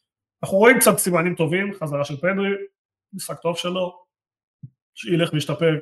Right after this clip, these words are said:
כל שהוא משחק יותר. טרשטגן חוזר, הוא עדיין לא היה טרשטגן ה-,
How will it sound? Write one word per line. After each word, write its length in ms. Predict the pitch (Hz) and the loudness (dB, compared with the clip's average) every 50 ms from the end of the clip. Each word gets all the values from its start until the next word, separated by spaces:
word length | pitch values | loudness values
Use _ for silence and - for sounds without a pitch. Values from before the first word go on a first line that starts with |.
| - _ - | -6 _ -6
כל 100 | 147 135 | -6 -4
שהוא 120 | - 160 | -4 -4
משחק 260 | 143 - 147 131 - - | -6 -6 -8 -8 -10 -10
יותר. 340 | 131 131 170 185 208 208 196 196 202 - _ _ _ _ _ _ _ _ _ _ | -8 -4 -2 0 0 -2 -2 -6 -10 -16 _ _ _ _ _ _ _ _ _ _
טרשטגן 440 | - 139 131 - 175 180 190 185 | -10 -8 -2 0 0 2 2 0
חוזר, 400 | - - 170 160 135 170 185 185 180 165 147 | 0 0 0 0 2 4 6 6 4 4 2
הוא 80 | 139 | -2
עדיין 300 | 131 131 147 151 151 147 | -4 -4 -4 -4 -4 -4
לא 220 | 147 143 143 143 143 | -4 -4 -4 -4 -4
היה 180 | 143 139 139 139 | -4 -4 -6 -8
טרשטגן 420 | - 139 - - 151 143 143 139 135 | -10 -12 -12 -10 -10 -8 -8 -8 -8
ה-, 1040 | 135 135 131 135 131 131 131 131 131 131 127 127 127 127 127 135 135 131 131 131 | -8 -8 -8 -8 -8 -8 -10 -10 -10 -10 -10 -10 -10 -12 -12 -14 -14 -16 -16 -16